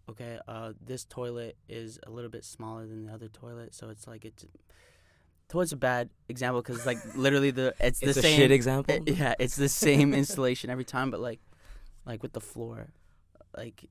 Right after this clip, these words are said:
Speaker 1: uh, there's different clicks, right? So it's like a floating floor, so each piece would, like, slide into each other.
Speaker 2: Okay.
Speaker 1: And there's, like, a male, female, it slides, but depending on what floor you get,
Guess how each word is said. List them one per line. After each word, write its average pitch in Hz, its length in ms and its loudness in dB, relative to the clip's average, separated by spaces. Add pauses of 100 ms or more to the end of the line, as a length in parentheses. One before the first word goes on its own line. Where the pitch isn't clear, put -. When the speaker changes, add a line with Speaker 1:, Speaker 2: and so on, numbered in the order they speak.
Speaker 1:
uh, - 320 -14
there's 120 160 -10
different 120 280 -12
clicks, - 480 -18
right? 131 220 -10
So 123 120 -12
it's - 140 -16
like 117 120 -12
a 113 40 -18
floating 123 300 -14
floor, 135 300 -14 (380)
so - 260 -12
each 123 260 -10
piece 123 280 -12
would, 113 80 -14
like, 123 200 -16
slide 120 340 -12
into 117 240 -14
each 113 200 -14
other. 139 260 -12 (300)
Speaker 2:
Okay. 78 140 -20 (300)
Speaker 1:
And 113 80 -8
there's, 113 100 -8
like, 117 100 -10
a 110 40 -10
male, 120 280 -10
female, 120 360 -14
it 113 80 -18
slides, 127 420 -12 (340)
but 117 200 -2 (380)
depending 131 280 -6
on 123 80 -6
what - 120 -10
floor 127 180 -4
you 120 80 -6
get, 120 180 -10